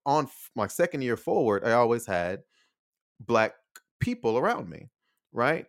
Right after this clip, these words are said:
And this is in my day-to-day life. So daily, I was able to be myself, right? So in my day-to-day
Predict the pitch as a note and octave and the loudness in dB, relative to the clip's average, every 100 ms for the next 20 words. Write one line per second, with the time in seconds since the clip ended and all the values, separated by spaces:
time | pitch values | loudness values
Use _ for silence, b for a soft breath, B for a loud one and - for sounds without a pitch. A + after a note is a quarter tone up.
0 | _ C#3+ C3 A#2+ E3 D3+ C#3 A#2+ G2+ G#2+ | _ -4 -4 -2 -2 -2 -2 -2 2 0
1 | G2 F2 B2 F#2+ C2+ - G#2 F2 C#3+ G3+ | 0 -2 -2 -2 -6 -10 -10 -2 0 2
2 | G2 F#2+ b b - A#2+ B2 B2 A2+ A2 | 0 -2 b b -2 -2 0 -2 -4 -8
3 | A#2 F2+ G#2 A2+ G#2+ G2 F2+ - C#3 - | -12 -10 -8 -8 -4 -4 -4 -2 -4 -4
4 | - _ _ _ _ _ _ - G#2 A#2 | -18 _ _ _ _ _ _ -2 0 0
5 | - D3 C3 A#2 - - D#3 D3+ C3+ C#3+ | 0 2 4 2 -4 -8 -2 -2 0 0
6 | B2+ A2+ D#3+ D#3+ A2+ | 0 0 0 2 0